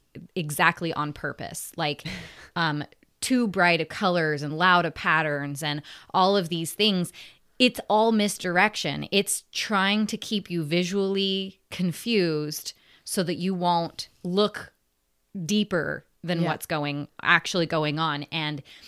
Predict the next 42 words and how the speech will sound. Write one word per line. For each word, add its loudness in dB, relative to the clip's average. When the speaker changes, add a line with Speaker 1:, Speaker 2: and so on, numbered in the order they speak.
Speaker 1:
Slevin's 0
dialogue 4
and -4
the -4
way -2
that -6
he -4
does -2
that -2
back 2
and -4
forth -2
and -8
playing -4
with -6
words 2
and 2
messing 0
with -4
people -2
and, -2
and -4
the, -8
even 0
the, -4
the -4
conversation -2
with -6
the -8
boss, 0
he -4
walks -4
in 0
and -4
thinks -6
that -8
the -6
bodyguard 2
is -8
the -8
boss. -6
Speaker 2:
Yeah. -2